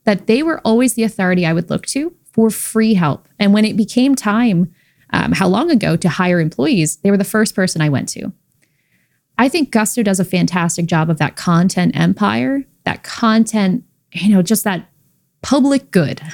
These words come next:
of that content. I also look to resources like Profit First, which has nothing to do with process at all,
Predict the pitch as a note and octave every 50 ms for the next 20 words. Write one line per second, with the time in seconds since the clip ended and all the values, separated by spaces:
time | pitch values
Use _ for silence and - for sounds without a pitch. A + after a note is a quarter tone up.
0 | - _ _ _ _ _ _ _ - G3+ G3 F3+ F#3 F#3+ F#3+ - F3+ E3+ E3 -
1 | - E3+ D#3 D#3+ E3 - D3 D3 - G3 - _ _ - - - _ - - -
2 | B3+ C#4+ E4+ G4 G4 - G#4 F4 F4 - - - A#3+ G#3+ A3+ A3+ - A3+ G#3 A3
3 | - G#3 G3 F3 F3 F3 E3+ E3 D#3+ - - _ _ - - G3 G3 G3 - G3
4 | - - - - - C#3 B2 - - - - - - - - G#3+ - A3+ A#3+ A3
5 | C4 D4 F4+ F#4 F4+ C#4+ A#3+ G3 E3+ D3 D#3 C#3+ D3 E3 - - E3 C#3+ D#3 -
6 | - D#3+ - E3 D#3 F3 F3 - -